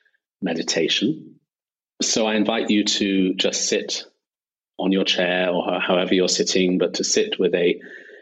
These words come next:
comfortable posture, a good posture, sitting up straight. Your eyes can be open or closed, whichever is more comfortable for you.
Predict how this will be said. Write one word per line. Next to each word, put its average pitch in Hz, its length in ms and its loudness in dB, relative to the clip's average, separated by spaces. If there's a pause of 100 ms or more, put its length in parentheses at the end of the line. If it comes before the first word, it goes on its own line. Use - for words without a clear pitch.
(180)
comfortable 139 560 2
posture, - 640 0 (1120)
a - 60 -8
good - 220 -4
posture, - 500 0 (2750)
sitting - 320 -2
up 92 140 -4
straight. 104 580 0 (520)
Your 107 160 2
eyes 104 260 0
can 104 140 -2
be 95 120 2
open 98 340 0
or 95 140 2
closed, 101 500 2
whichever 92 420 2
is - 140 0
more 90 140 0
comfortable 95 500 -2
for - 160 -4
you. 120 180 2